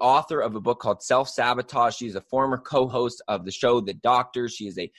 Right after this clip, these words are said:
professor at Pepperdine University. She brings meaning to the new phrase, "a Judy of all trades." Uh, <laughs> 'cause she is,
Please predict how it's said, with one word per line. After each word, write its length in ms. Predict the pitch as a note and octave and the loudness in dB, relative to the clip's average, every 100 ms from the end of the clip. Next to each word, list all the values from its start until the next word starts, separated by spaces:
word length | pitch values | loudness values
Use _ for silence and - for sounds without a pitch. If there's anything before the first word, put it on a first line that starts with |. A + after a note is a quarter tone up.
| _ - | _ -8
professor 560 | A2+ - D#3+ - C#3+ | -4 2 2 2 0
at 160 | A#2 - | -2 0
Pepperdine 560 | D3+ C3+ C3 B2+ A#2+ | -2 0 2 0 0
University. 720 | A#2 A2 A2 B2+ B2 A#2+ A#2+ - _ _ | -4 -4 0 0 -2 -6 -6 -8 _ _
She 480 | - D3 D#3 D#3 D#3 | -6 0 2 4 2
brings 540 | B2+ C3+ D3 D3 C3 | 2 4 4 2 -4
meaning 500 | C3+ C#3 C#3 C#3 C3+ C3+ | -2 0 0 0 -2 -2
to 360 | C3 B2+ B2+ B2+ | 0 2 2 0
the 100 | A#2+ | -2
new 520 | B2 C3+ C#3+ C#3 C3+ - | 0 4 6 6 2 -4
phrase, 640 | - C3+ B2+ B2+ B2+ - B2 | 0 4 4 4 0 -2 -4
"a 300 | A#2 A#2 G#2+ | -2 -2 -6
Judy 520 | G#2+ D3 C#3+ C3+ B2+ | -4 -2 0 0 2
of 180 | A#2 A#2+ | 2 4
all 180 | B2 A#2+ | 4 2
trades." 640 | - B2+ A#2 G2 E2 - _ _ - | 0 0 0 0 -4 -14 _ _ -2
Uh, 220 | A2+ G#2+ | 0 0
<laughs> 40 | - | -2
'cause 380 | - - F#3 | -2 0 0
she 140 | - G#3 - | 2 2 2
is, 160 | E3+ | -2